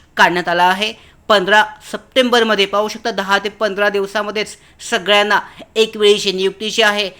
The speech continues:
हे दिली जाणार आहे. या संदर्भात शासन निर्णय, त्याचबरोबर स-, पुढच्या ज्या महत्त्वाच्या अपडेट आहेत, महत्त्वाची माहिती,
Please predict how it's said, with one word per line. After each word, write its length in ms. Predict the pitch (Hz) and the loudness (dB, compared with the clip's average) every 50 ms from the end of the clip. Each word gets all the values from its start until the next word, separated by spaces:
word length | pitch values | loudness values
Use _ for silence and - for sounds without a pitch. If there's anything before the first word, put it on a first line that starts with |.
| - _ _ - | -20 _ _ -8
हे 60 | 240 | -8
दिली 260 | 208 226 185 175 175 | -6 -4 -4 -4 -4
जाणार 240 | 165 196 180 180 180 | -6 -8 -6 -4 -2
आहे. 320 | 185 185 175 170 196 180 - _ _ _ - | -2 -2 -2 -4 -8 -10 -12 _ _ _ -14
या 240 | 208 190 190 185 185 | -8 -4 -2 -2 -2
संदर्भात 480 | - 214 214 220 220 226 214 226 226 220 - | -2 -6 -6 -4 -4 -2 -2 -2 -2 -2 -4
शासन 420 | - - 214 175 175 - 208 196 | -6 -4 -2 -2 -2 -4 -8 -10
निर्णय, 320 | 196 208 214 220 220 196 139 - - _ | -8 -8 -8 -6 -4 -4 -6 -6 -10 _
त्याचबरोबर 500 | - 175 180 175 170 185 190 185 185 196 185 - - - - | -4 -4 -4 -4 -4 -6 -8 -4 -4 -4 -4 -6 -10 -20 -20
स-, 40 | 214 - _ _ _ - | -20 -20 _ _ _ -12
पुढच्या 340 | 208 202 - - 226 220 214 | -10 -10 -6 -2 -2 -2 0
ज्या 180 | - 226 208 | 0 -2 -4
महत्त्वाच्या 560 | 196 196 202 202 196 202 208 208 202 - 214 | -4 -4 -6 -6 -6 -6 -6 -6 -4 -2 -2
अपडेट 280 | 196 180 180 202 202 190 | -4 -4 -4 -8 -6 -6
आहेत, 220 | 196 196 208 208 202 - - - - - _ | -6 -6 -6 -8 -10 -12 -20 -20 -20 -20 _
महत्त्वाची 500 | 185 190 185 185 180 190 185 185 - - | -2 0 0 0 0 0 -2 -4 -4 -4
माहिती, 460 | 185 190 190 185 185 208 190 147 143 | -4 -4 -4 -4 -4 -6 -8 -8 -10